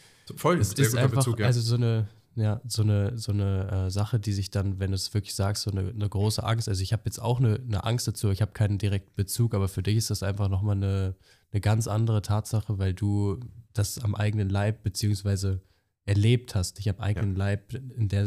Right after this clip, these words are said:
Speaker 2: Hinsicht, dass, dass du es gehabt hast, aber du hattest eine enge Bezugsperson und hast das gesehen und konntest das in einem jungen Jahr vielleicht auch noch gar nicht richtig einordnen. Ähm,
Speaker 1: Ja.
Speaker 2: das, äh, hinterlässt Spuren, definitiv.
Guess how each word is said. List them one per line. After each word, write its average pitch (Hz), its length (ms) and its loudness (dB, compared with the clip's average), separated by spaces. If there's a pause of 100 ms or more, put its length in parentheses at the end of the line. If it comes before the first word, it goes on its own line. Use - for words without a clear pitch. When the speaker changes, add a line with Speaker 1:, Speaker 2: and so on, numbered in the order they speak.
(100)
Speaker 2:
Hinsicht, 101 460 -2
dass, - 160 -4
dass 95 200 -4
du 101 120 -4
es 95 120 -4
gehabt 101 360 -2
hast, 113 160 0
aber 92 160 -2
du 92 120 -2
hattest 101 340 -2
eine 95 440 0
enge 110 240 2
Bezugsperson 98 760 -2
und 92 100 0
hast 101 160 0
das 101 120 -2
gesehen 104 300 0
und 101 80 0
konntest 107 240 0
das 95 120 -2
in 98 120 -2
einem 95 140 -2
jungen 110 340 2
Jahr 104 180 2
vielleicht 101 260 -2
auch 95 60 0
noch 92 120 0
gar 98 160 0
nicht 101 120 0
richtig 98 300 -4
einordnen. 107 640 0 (680)
Ähm, 92 640 -2 (440)
Speaker 1:
Ja. 113 80 -14 (480)
Speaker 2:
das, - 340 -4
äh, 95 240 2
hinterlässt 110 520 2
Spuren, 104 420 2
definitiv. 98 720 -4